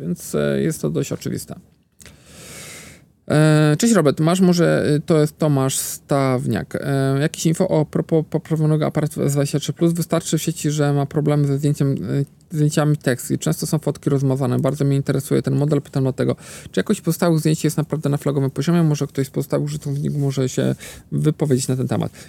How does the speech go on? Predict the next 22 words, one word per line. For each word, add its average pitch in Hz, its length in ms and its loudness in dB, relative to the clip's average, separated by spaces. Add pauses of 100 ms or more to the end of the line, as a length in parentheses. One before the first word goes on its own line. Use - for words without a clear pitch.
Wiesz - 80 -4
co, 190 260 4
y, 180 220 6
o, 180 200 2
ktoś 190 320 2
napisał 180 360 2
ostatnio 151 240 2
do 147 100 4
mnie 143 140 4
nawet 143 220 0
maila, 135 580 2
że, 135 420 2
że 135 320 0
o 156 80 4
Jezu, 165 400 2
jak 143 160 2
mogliś 147 260 -2
nie 143 80 0
powiedzieć 151 300 0
o - 60 -4
tym 135 120 -4
problemie. 127 400 0